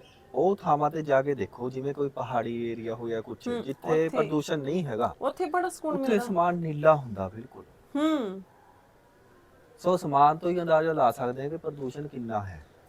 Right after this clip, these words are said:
Speaker 2: ਬਿਲਕੁਲ, ਬਿਲਕੁਲ, ਬਿਲਕੁਲ। ਅੱਛਾ, ਅੱਜ ਕੱਲ੍ਹ ਇੱਕ ਜਿਹੜੇ ਸਾਡੇ ਖਰਚੇ ਵਧੇ ਹੋਏ ਨੇ, ਜਿੱਥੇ ਤੱਕ ਮੈਨੂੰ ਲੱਗਦਾ,
Speaker 1: ਹੂੰ।
Speaker 2: ਅਸੀਂ ਦੇਖੋ ਦੇਖੀ ਦੁਨੀਆ ਦੇ ਮਗਰ ਤੁਰੇ ਫਿਰਦੇ ਹਾਂ। ਸ਼ੋਸ਼ੇਬਾਜ਼ੀ 'ਚ ਇੰਨੇ ਕੁ ਪੈ ਚੁੱਕੇ ਹਾਂ ਕਿ ਜੇ ਗਵਾਂਢੀ ਨੇ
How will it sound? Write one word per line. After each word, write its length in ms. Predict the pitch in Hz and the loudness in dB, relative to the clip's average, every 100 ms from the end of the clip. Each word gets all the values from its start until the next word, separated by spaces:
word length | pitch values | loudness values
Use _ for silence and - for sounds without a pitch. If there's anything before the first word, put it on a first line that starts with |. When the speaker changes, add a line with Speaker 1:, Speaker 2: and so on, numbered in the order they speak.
| - | -4
Speaker 2:
ਬਿਲਕੁਲ, 460 | 208 240 254 269 226 | 0 0 0 -2 -2
ਬਿਲਕੁਲ, 400 | 214 214 233 214 | -4 -6 -8 -6
ਬਿਲਕੁਲ। 400 | 202 202 208 180 - - - - - - - - 233 | -8 -6 -8 -8 -14 -18 -20 -20 -20 -20 -20 -6 -6
ਅੱਛਾ, 400 | 233 294 262 240 - - 269 | -4 0 2 0 -10 -4 -2
ਅੱਜ 160 | 254 285 | -2 -4
ਕੱਲ੍ਹ 240 | 311 311 - | -4 -4 -6
ਇੱਕ 180 | 285 - | -10 -8
ਜਿਹੜੇ 260 | 269 277 285 | -6 -8 -8
ਸਾਡੇ 260 | 302 285 | -6 -6
ਖਰਚੇ 380 | 285 240 233 233 | -6 -8 -6 -6
ਵਧੇ 200 | 214 240 | -4 -2
ਹੋਏ 160 | 262 247 | -4 -2
ਨੇ, 120 | 214 | -4
ਜਿੱਥੇ 260 | 226 233 | -6 -10
ਤੱਕ 240 | 240 226 233 226 226 | -10 -8 -6 -2 -2
ਮੈਨੂੰ 440 | 220 214 226 247 | -2 -2 -2 0
ਲੱਗਦਾ, 380 | 254 185 175 180 - - | -2 -2 -4 -6 -8 -10
Speaker 1:
ਹੂੰ। 200 | 123 107 98 | -8 -8 -8
Speaker 2:
ਅਸੀਂ 160 | 277 311 | -4 -4
ਦੇਖੋ 480 | 220 254 - 302 262 | -2 -4 -6 -6 -6
ਦੇਖੀ 440 | 247 233 - 262 | -6 -8 -6 -6
ਦੁਨੀਆ 420 | 208 262 294 311 | -2 -4 -2 -4
ਦੇ 100 | 320 | -2
ਮਗਰ 240 | 277 240 240 | -4 -4 -6
ਤੁਰੇ 240 | 240 226 | -2 -4
ਫਿਰਦੇ 380 | 226 190 165 156 | -4 -10 -10 -14
ਹਾਂ। 80 | 185 _ - - - - | -16 _ -20 -20 -20 -18
ਸ਼ੋਸ਼ੇਬਾਜ਼ੀ 760 | - 285 302 349 330 320 311 | -2 0 2 -2 -2 -2 -2
'ਚ 60 | 302 | -2
ਇੰਨੇ 320 | 294 226 277 | -2 -2 -4
ਕੁ 100 | - | -4
ਪੈ 200 | - 277 | -4 -6
ਚੁੱਕੇ 460 | 240 262 - 220 202 | -4 -8 -6 -6 -4
ਹਾਂ 80 | 190 - - - | -8 -16 -20 -8
ਕਿ 100 | 311 | -6
ਜੇ 340 | 294 320 320 | -2 -2 -2
ਗਵਾਂਢੀ 500 | 285 262 226 262 320 | -2 -2 -2 -2 -2
ਨੇ 260 | 285 208 208 | 0 -2 -4